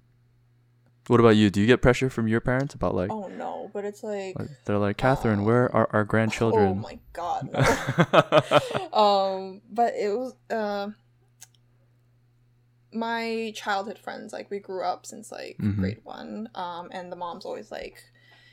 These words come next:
Speaker 2: get together and meet up time to time, and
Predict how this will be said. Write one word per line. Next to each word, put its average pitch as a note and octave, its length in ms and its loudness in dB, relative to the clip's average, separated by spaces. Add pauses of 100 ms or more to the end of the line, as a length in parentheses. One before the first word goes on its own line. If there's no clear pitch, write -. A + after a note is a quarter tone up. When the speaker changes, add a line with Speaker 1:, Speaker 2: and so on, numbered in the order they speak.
(140)
Speaker 2:
get G#3 120 -8
together G3 300 -4
and F3+ 180 -4
meet F3 140 -12
up F#3 300 -2
time A3+ 160 -8
to - 80 -16
time, C4 500 -2
and F3+ 760 -8